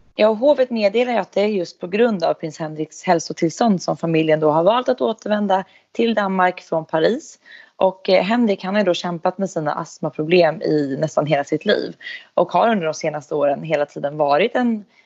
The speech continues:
eh, patient hos läkarna på sjukhuset i Köpenhamn. Ehm, nu har prins Henrik inte behövt läggas in och hela familjen befinner sig nu på sin våning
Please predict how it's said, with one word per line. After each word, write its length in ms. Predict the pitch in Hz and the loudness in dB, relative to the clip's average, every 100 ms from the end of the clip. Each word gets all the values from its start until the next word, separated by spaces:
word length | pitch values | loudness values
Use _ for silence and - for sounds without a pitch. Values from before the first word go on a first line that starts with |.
| _ _ | _ _
eh, 140 | - - | -4 0
patient 460 | 220 - 143 151 | 0 0 -2 -4
hos 160 | 156 - | -12 -2
läkarna 420 | 151 143 151 143 | 0 0 -6 -6
på 340 | - 185 208 208 - _ - | -2 0 0 -2 -12 _ -6
sjukhuset 460 | 208 165 147 151 151 | -2 -2 -2 -8 -6
i 40 | |
Köpenhamn. 560 | 151 147 151 147 170 165 _ - - _ | -4 -4 -6 -8 -10 -12 _ -20 -20 _
Ehm, 580 | - 170 156 151 156 165 - - | 2 4 4 2 -4 -10 -12 0
nu 140 | 208 | 4
har 120 | 247 | 4
prins 160 | 240 220 | 2 0
Henrik 240 | 208 180 - | 0 0 -4
inte 240 | 190 170 | -4 -2
behövt 280 | 170 165 - | -4 -4 -4
läggas 380 | 156 151 151 _ | -4 -4 -6 _
in 380 | 262 285 285 269 | 0 2 0 -2
och 160 | 185 | -4
hela 180 | 180 170 | -2 -4
familjen 400 | - 170 160 160 | -6 -8 -8 -10
befinner 400 | 151 - 151 147 | -12 -12 -10 -10
sig 200 | 143 151 | -8 -8
nu 160 | 147 143 | -6 -6
på 180 | - 143 | -6 -10
sin 180 | 147 | -8
våning 460 | 143 165 147 143 143 | 0 2 2 0 -6